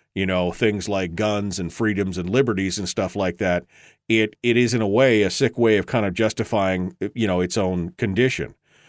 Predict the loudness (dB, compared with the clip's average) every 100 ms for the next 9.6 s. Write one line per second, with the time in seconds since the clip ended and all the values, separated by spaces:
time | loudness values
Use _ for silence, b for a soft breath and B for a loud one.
0 | b b 0 2 0 -2 0 2 2 -2
1 | -6 -6 0 0 2 0 0 2 0 0
2 | 0 0 0 0 0 0 -2 -2 -2 0
3 | 2 2 0 -2 -4 -2 -2 -2 -2 0
4 | 0 0 0 0 0 0 -2 -2 -2 -4
5 | -6 b b b b b -4 -2 -2 -4
6 | -4 -4 -4 -2 -2 -2 -4 -4 -4 -4
7 | -4 -4 -4 -6 -6 -10 -2 2 2 0
8 | -6 -10 _ 0 2 2 -2 -12 -6 -4
9 | -4 -10 _ _ -4